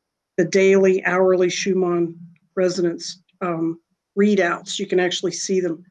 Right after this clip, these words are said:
and go, and when stuff happens, if you go, you can see peaks and it all turns white instead of the normal green, <clears throat> all kinds of cool stuff. But, uh, a lot of that waffling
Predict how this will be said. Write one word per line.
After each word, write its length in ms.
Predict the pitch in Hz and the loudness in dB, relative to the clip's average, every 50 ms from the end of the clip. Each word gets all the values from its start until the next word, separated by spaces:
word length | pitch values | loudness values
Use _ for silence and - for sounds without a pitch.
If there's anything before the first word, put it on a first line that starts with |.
| _ _ | _ _
and 120 | 202 185 175 | -2 -2 0
go, 140 | 190 185 - | -2 -2 0
and 140 | 175 180 | 0 2
when 160 | 180 175 175 170 | 4 4 4 2
stuff 320 | - - - 190 185 - | 0 -2 -2 -2 0 0
happens, 500 | 202 185 190 190 - 214 214 208 - - _ _ _ _ _ _ | 0 -2 -2 0 2 2 2 0 -2 -10 _ _ _ _ _ _
if 80 | _ - | _ -2
you 80 | 202 185 | -2 2
go, 320 | 170 190 185 185 196 202 196 - _ _ _ | 2 2 4 4 2 2 0 -6 _ _ _
you 80 | 208 | -4
can 140 | - 202 180 | -2 0 0
see 220 | 175 - - 185 - | 0 -2 -6 -6 -2
peaks 420 | - 269 285 285 269 262 - - | 0 2 2 2 2 0 0 2
and 120 | 196 185 | 2 2
it 140 | 180 185 - - | 2 0 -4 -6
all 200 | - 196 180 180 | -6 -4 -2 -2
turns 360 | 180 - - 190 180 175 170 196 | -4 -2 0 2 2 2 2 0
white 340 | 202 247 254 262 269 262 226 | -2 0 2 2 0 0 -2
instead 360 | 190 175 - - - 196 185 | -4 -4 -4 -2 -2 0 0
of 100 | 175 180 | 0 0
the 80 | - 185 | 0 0
normal 380 | 185 185 185 180 190 185 185 | 2 2 2 0 -2 -4 -4
green, 580 | 180 196 220 247 269 277 262 262 269 262 262 262 - _ _ _ _ _ _ _ _ _ | -6 -4 0 4 4 6 6 8 6 6 4 2 -2 _ _ _ _ _ _ _ _ _
<clears throat> 580 | 339 370 370 349 330 320 302 285 240 208 202 196 | -2 0 2 2 2 2 4 2 2 2 0 -2
all 140 | 190 196 196 | -4 -4 -4
kinds 260 | - 208 202 196 196 | -2 -4 -4 -4 -4
of 80 | - | -6
cool 140 | - - 196 | -10 -10 -10
stuff. 280 | - - - 175 185 180 _ _ _ _ _ _ _ _ _ _ _ _ _ _ _ _ _ _ - - - _ _ _ | -8 -8 -8 -8 -8 -10 _ _ _ _ _ _ _ _ _ _ _ _ _ _ _ _ _ _ -20 -20 -20 _ _ _
But, 300 | - 190 175 170 - - _ _ _ | -2 -2 -2 -2 -4 -6 _ _ _
uh, 220 | - 185 180 165 - - | -4 -2 0 0 -2 -2
a 60 | 160 175 | -6 -4
lot 260 | 175 185 190 196 196 | -2 -2 0 0 0
of 80 | 185 | 0
that 280 | 175 180 180 175 - - | 0 -2 -4 -4 -4 -4
waffling 560 | 180 170 170 165 - - 170 156 147 170 - | -6 -6 -6 -6 -4 -4 -2 -2 -2 -6 -8